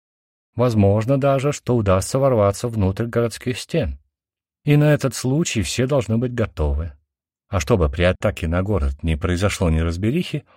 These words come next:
он сразу распределил, в каком порядке в город будут вводиться войска. Первыми пойдут его гвардейцы, которые захватят и удержат ворота.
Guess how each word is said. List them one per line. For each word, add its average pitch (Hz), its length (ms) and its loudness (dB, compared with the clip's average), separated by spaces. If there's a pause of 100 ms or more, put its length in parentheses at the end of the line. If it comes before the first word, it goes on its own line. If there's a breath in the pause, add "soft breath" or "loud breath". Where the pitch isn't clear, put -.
он 160 160 2
сразу 127 460 0
распределил, 87 720 -2
в 69 80 -4
каком 90 320 -2
порядке 82 560 -4
в 69 40 -4
город 104 380 -4
будут 95 320 -4
вводиться 87 540 -2
войска. 98 480 -10 (840)
Первыми 156 420 4
пойдут 120 420 0
его 104 160 0
гвардейцы, 92 680 -2 (380)
которые 92 340 2
захватят 95 580 0
и - 20 -2
удержат 80 500 -2
ворота. 80 560 -6